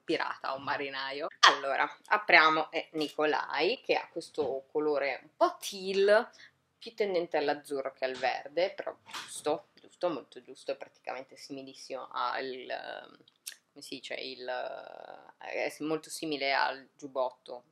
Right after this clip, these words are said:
giubbotto no, neanche, non so neanche come definirlo, che indossa nella, nella copertina,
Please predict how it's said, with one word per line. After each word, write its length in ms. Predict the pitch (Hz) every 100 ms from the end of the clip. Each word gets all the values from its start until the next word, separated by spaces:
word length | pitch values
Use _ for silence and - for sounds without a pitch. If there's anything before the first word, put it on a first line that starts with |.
| _
giubbotto 460 | 127 127 120 -
no, 160 | - 131
neanche, 420 | 123 127 - -
non 100 | 131
so 120 | -
neanche 180 | - -
come 140 | 139 135
definirlo, 460 | 143 147 135 127 - - - -
che 240 | 202 - -
indossa 580 | 151 147 139 135 - 131
nella, 480 | 131 131 127 127
nella 240 | 131 123 -
copertina, 500 | - - - 269